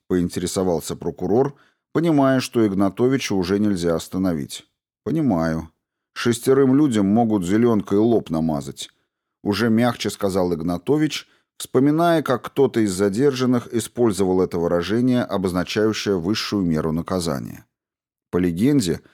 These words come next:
приговоренным к расстрелу перед исполнением приговора рисовали на лбу зеленкой точку,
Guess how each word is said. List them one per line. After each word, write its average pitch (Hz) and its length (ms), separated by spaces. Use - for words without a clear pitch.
приговоренным 104 720
к - 80
расстрелу 101 560
перед 90 260
исполнением 92 680
приговора 101 720
рисовали 107 680
на 92 180
лбу 92 300
зеленкой 101 540
точку, 90 540